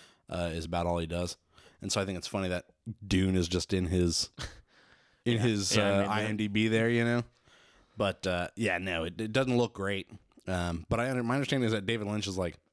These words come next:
Speaker 1: "Fuck the new Dune movies." <laughs> You know, he's like, "Don't, I'm not gonna ever fucking watch 'em." I'm like, "All right, man."
Speaker 2: All right, man, you don't have to. I mean,
Speaker 1: Yeah, no one's fucking holding you down,
Speaker 2: no one's
Speaker 1: you know?
Speaker 2: holding you a gun. You know,
Speaker 1: Yeah,
Speaker 2: at
Speaker 1: giving you
Speaker 2: gunpoint.
Speaker 1: the, uh, the Clockwork Orange treatment. Just pry his eyes open,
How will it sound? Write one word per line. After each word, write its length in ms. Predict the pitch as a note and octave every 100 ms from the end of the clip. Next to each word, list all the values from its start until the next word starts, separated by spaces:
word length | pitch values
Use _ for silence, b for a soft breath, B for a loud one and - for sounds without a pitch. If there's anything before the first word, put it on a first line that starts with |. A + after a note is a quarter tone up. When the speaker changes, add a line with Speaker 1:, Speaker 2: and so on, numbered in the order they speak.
| _ _ _ _ - _ _ _ _ -
Speaker 1:
"Fuck 380 | - - A#2+ -
the 80 |
new 160 | F#2 F2
Dune 260 | E2 F2+ F2+
movies." 500 | F#2 B2+ - C4+ -
<laughs> 40 | G#3+
You 120 | G#3+
know, 200 | E3+ D#3+
he's 180 | - G2+
like, 160 | A#2
"Don't, 160 | E3+ B2
I'm 140 | D#3
not 140 | D3+ A2
gonna 120 | G2
ever 220 | G2 G2
fucking 240 | G2+ G#2 F#2+
watch 300 | F#2+ F2+ -
'em." 100 | D#2+ B B B -
I'm 80 |
like, 120 | D#2 E2+
"All 60 |
right, 240 | G#2+ A2 -
man." 180 | F2 G#2+
Speaker 2:
All 80 | B2
right, 180 | C#3+
man, 160 | A2 A2+
you 100 | B2
don't 180 | C3+ B2
have 200 | C#3 E3
to. 100 | -
I 100 | A2
mean, 140 | A2 A2
Speaker 1:
Yeah, 160 | C3+
no 160 | F#2+ G2+
one's 140 | A#2
fucking 240 | - A#2+ F#2+
holding 260 | G#2+ A2
you 60 | G2
down, 400 | F#2+ C3 A2+ A#2+
Speaker 2:
no 40 |
one's 100 | G#2+
Speaker 1:
you 80 | D#3+
know? 60 | C3+
Speaker 2:
holding 160 | A2+ G#2+
you 80 | G2+
a 40 |
gun. 400 | G2 A2+ A2+ A2 - B A2
You 80 | G#2+
know, 60 |
Speaker 1:
Yeah, 60 | G#2+
Speaker 2:
at 40 |
Speaker 1:
giving 260 | G#2+ A2 A2
you 100 | G#2
Speaker 2:
gunpoint. 160 | G#2 G#2
Speaker 1:
the, 80 | G2
uh, 200 | G2 G2 -
the 340 | C3+ G#2 F#2 F#2+ -
Clockwork 460 | - G#2+ - G#2+ G2
Orange 380 | G2 G#2 A2 -
treatment. 360 | A2+ G2+ A#2+
Just 140 | A2+ - -
pry 240 | A#2+ G#2 G2
his 120 | F#2+
eyes 220 | F#2+ G2
open, 360 | G2+ G2+ B2